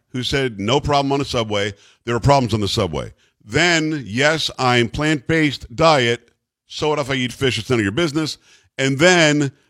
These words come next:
"These questions are only coming at me because I'm a black man and there are too many people in this media that don't look like me." Uh, this, uh, it, this is the greatest city on the planet?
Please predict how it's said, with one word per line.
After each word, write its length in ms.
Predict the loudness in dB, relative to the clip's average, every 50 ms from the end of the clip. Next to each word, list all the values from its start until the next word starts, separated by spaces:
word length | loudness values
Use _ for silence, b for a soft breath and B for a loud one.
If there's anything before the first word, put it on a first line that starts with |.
| _
"These 160 | -4 -2 -2 -2
questions 400 | -2 -2 -2 -2 -2 -4 -2 -2
are 40 |
only 140 | 0 -2 -2
coming 280 | -2 -4 -4 -4 -2 -2
at 120 | -2 -2
me 80 | -4 -6
because 240 | -4 -2 -2 -2 -2
I'm 140 | -4 -4
a 40 | -6
black 380 | -4 -2 2 2 2 2 2 0
man 420 | 0 2 4 4 4 2 0 -2 -6 b b b b
and 140 | b -2 0 0
there 80 | 0 0
are 60 | -2
too 220 | -2 -2 -2 -2 0
many 340 | -2 -2 -2 -2 -4 -4 -6 b b b -6
people 320 | -4 -4 -4 -2 -2 0
in 80 | 0 0
this 120 | 0 0
media 240 | -2 -2 -2 0 0
that 100 | -2 0
don't 180 | 0 -2 -2 -2
look 140 | -4 -4 -4
like 160 | -4 -6 -6
me." 200 | -6 -10 -10 -12 _ _ _ _ _ _ _ _ _ _ _ _ _ _ _ _ _ _ _ _ _ _ _ _ _ _ _ _ _ _ _ _ _ _ _ _ _ _ _ _ _ _ _ _ _ _ _ _ _ _ _ _ _ _ _ _ _ _ _ _ -4
Uh, 80 | -2 0
this, 260 | 4 4 4 4 2
uh, 40 | -2 -4
it, 420 | -4 -6 -6 -8 -12 -12 -14 _ _ _
this 240 | 2 4 4 4
is 120 | 2 0 0
the 80 | -2 0
greatest 400 | 2 2 2 2 2 0 0 -2
city 200 | -2 -2 -2 -2
on 60 | -2
the 80 | -2 -2
planet? 440 | -2 -2 -2 -2 -4 -8 -12 -16